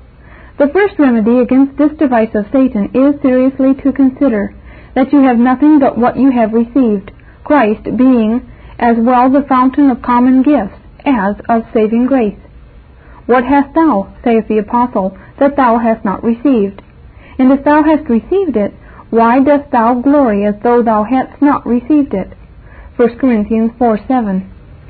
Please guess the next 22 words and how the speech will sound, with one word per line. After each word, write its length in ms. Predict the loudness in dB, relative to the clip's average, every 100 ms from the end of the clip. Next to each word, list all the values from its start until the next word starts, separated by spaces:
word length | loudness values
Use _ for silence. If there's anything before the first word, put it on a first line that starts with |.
| -20 -20 -20 -20 -4
Footnote: 480 | -2 0 -2 -2 -8 -20 -20 -20 -20 -20 -20 -20 -20 -20 -18 -2
"Whatsoever 720 | 0 0 0 0 2 2 0
thou 240 | 2 2
art, 400 | 2 2 0 -4 -14 -20 -4
thou 180 | 0 2
owest 420 | 2 2 2 0
to 120 | 0 2
him 220 | 2 2
that 140 | 0
made 280 | 0 0 2
thee, 300 | 0 0 -4 -12 -20 -10
and 140 | 0 2
whatsoever 580 | 0 0 0 2 2 2
thou 200 | 0 -2
hast, 400 | 0 0 0 -4 -20 -14 -4
thou 140 | 0
owest 340 | 2 2 2 0
to 120 | 0
him 420 | 2 2 -2 -4
that 220 | -4 -4 -2
redeemed 500 | -2 0 0 0 -2
thee." 300 | -2 -4